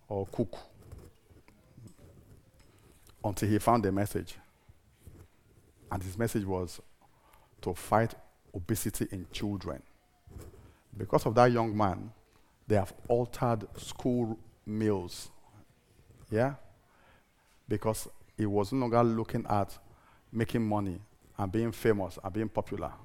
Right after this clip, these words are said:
Popularity will wane. Fame will diminish. But your message can outlive you.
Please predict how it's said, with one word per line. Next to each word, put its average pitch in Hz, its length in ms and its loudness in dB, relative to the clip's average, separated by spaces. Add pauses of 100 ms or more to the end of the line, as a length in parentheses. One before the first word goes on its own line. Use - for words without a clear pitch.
(840)
Popularity 131 460 4
will 113 160 4
wane. 101 400 2 (1040)
Fame 127 340 6
will 98 140 -2
diminish. 104 520 -4 (840)
But 98 160 0
your 98 120 0
message 104 460 0 (100)
can 101 160 -4
outlive 98 420 -2
you. 90 160 -6